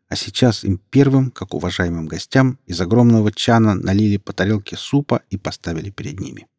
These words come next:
Похлебка оказалась приправлена неизвестными пряностями, с вареными овощами, напоминающими по виду картофель и морковь, а также в небольших количествах просматривалось мясо.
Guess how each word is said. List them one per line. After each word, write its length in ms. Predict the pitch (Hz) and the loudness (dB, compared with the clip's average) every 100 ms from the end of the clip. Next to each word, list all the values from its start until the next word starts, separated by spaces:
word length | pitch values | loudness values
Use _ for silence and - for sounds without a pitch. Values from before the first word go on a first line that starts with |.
| _ _ _ _ _ _ _ _ _ | _ _ _ _ _ _ _ _ _
Похлебка 480 | - 107 123 - 76 | -2 2 2 2 -6
оказалась 480 | - 85 98 98 | -4 -2 0 0
приправлена 580 | - 92 - 104 101 101 | -2 -4 0 2 4 4
неизвестными 640 | 92 98 90 90 - 90 90 | 2 0 -2 -4 -6 -6 -6
пряностями, 640 | - 127 98 - 87 80 _ _ _ | -2 0 0 -2 -6 -6 _ _ _
с 140 | - - | -8 0
вареными 400 | 87 110 92 80 | 4 6 4 0
овощами, 580 | 78 - - 131 127 | -6 -4 2 4 4
напоминающими 760 | 104 98 104 107 107 101 - 104 | 2 0 0 2 2 0 -2 -4
по 120 | 98 | -2
виду 260 | 98 98 92 | -4 -2 -4
картофель 540 | - - - 98 - | -4 -4 -2 -2 -4
и 60 | - | -2
морковь, 400 | 98 95 - 104 _ _ _ _ - | -2 0 0 -2 _ _ _ _ -20
а 60 | |
также 360 | - 117 120 120 | 0 0 2 -2
в 100 | - | -2
небольших 420 | 90 85 - - | -4 -4 -8 -12
количествах 640 | - 82 117 - - 113 - | -8 -4 -4 -6 -6 -6 -6
просматривалось 840 | - - - - 80 85 80 - | -12 -8 -10 -8 -10 -8 -10 -12
мясо. 360 | - - - | -12 -12 -14